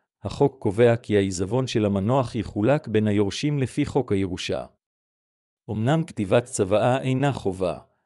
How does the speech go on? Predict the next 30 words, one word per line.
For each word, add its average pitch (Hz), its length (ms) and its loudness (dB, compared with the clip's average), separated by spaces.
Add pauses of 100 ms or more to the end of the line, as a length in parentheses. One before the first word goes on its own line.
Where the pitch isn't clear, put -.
(140)
אך 98 180 -10
במקרים 104 520 0
רבים 104 320 0
מומלץ 110 460 0
מאוד 117 300 -2
כן 127 180 -2
לכתוב 120 420 0
אחת 120 300 -2
כזאת. 87 540 -6 (400)
למשל, 87 640 -4 (460)
כשהמצווה 92 580 0
רוצה 104 300 2
להוריש 104 400 2
את - 100 -8
רכושו 107 460 0
לפי 113 260 -2
סדר 117 380 0
שהוא 101 280 -2
קובע 104 460 0
ולא 123 260 4
להיות 120 320 2
נתון 139 320 -4
לסדר 113 480 -2
של 101 200 -4
חוק 107 300 -2
הירושה. 92 500 -4 (1040)
בקשה 143 520 0
לצו 123 320 0 (160)
קיום 101 320 0
ירושה. 92 480 -4